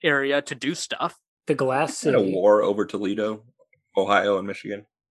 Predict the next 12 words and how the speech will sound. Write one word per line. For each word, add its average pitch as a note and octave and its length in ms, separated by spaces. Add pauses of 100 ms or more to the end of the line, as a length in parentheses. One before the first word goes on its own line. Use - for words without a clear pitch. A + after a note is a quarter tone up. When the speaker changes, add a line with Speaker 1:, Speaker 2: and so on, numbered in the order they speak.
(140)
Speaker 1:
I, G#2+ 300 (140)
yeah, G3+ 320
yeah, A3+ 60
that's G3+ 200
true. A#3+ 300 (120)
That's E3+ 180
definitely F#3 280
true. D#3 280 (500)
It F3+ 60
was F3+ 120
something A3+ 240
like, A3+ 160